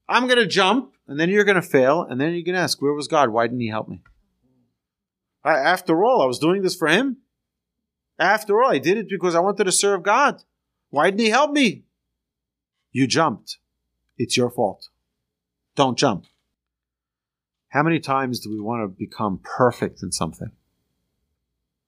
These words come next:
I know this, but just by the way, you know,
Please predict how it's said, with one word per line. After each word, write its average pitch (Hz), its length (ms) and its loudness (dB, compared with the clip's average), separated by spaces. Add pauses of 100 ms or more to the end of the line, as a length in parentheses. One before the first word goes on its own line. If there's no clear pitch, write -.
(520)
I 139 120 2
know 180 180 2
this, 151 200 -4
but 127 120 -2
just 120 160 -8
by 135 160 2
the 123 100 -4
way, 120 320 -2 (260)
you 120 100 -8
know, 101 260 -6